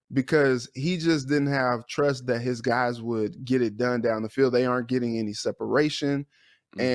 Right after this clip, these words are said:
Speaker 1: and it's making it really tough to, to find a window to throw to some of these guys. And either he's taking those chances and making mistakes, or he's,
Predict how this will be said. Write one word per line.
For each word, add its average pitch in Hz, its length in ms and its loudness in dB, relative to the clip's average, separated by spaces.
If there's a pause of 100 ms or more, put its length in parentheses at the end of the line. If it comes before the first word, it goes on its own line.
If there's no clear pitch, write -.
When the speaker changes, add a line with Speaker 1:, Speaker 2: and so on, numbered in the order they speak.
(100)
Speaker 1:
and 107 140 -4
it's 131 200 2
making 139 320 2
it 120 60 0
really 131 380 2
tough 131 500 0 (120)
to, 104 520 -2 (140)
to 120 120 -2
find 123 360 -2
a 110 80 0
window 123 580 0
to 110 140 -4
throw 135 400 2
to 135 120 -8
some 117 240 -4
of 107 80 -2
these 107 220 -4
guys. 107 320 -2
And - 80 -8
either 123 220 2
he's 123 280 0 (380)
taking 147 300 2
those 135 180 2
chances 147 520 -2
and 107 120 -2
making 113 300 -2
mistakes, 170 640 2 (420)
or 147 520 6 (260)
he's, 139 380 0